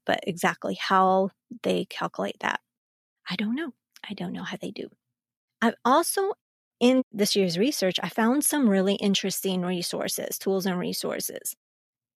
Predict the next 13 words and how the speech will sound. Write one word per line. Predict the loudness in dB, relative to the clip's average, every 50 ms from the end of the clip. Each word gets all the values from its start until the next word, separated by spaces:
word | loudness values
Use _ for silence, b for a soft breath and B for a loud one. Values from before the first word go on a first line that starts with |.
| _ _ _
One | -4 0 4 6 6 6
of | 4 4
them | 4 4 6 6 6 4 4 4 2 0 0 _ _ _ _ _ 4
is | 6 6 6 6 6 6 6 4 2 0 -2 _ _
a | 2 2 2 2
ten-step | 0 -4 -12 -14 -12 -6 -2 -2 0 2 2 2 0 0 -4 -6 _ _ _ -12 -8 -8 -2 0 2 2 2 0 -4 -20 -18 _ -2
employer | 0 0 0 0 -2 -2 0 0 2 2 0
pay | -2 -2 -8 -6 0 2 2 4 4 2 0 0 _ _ -4
equity | -4 -4 _ -2 -2 -2 -2 -2 -6 _ 0
audit | 2 4 4 4 2 -2 -4 -12 B B B B B B B 0
that | 0 2
you | 2 2 2
can | 4 2 2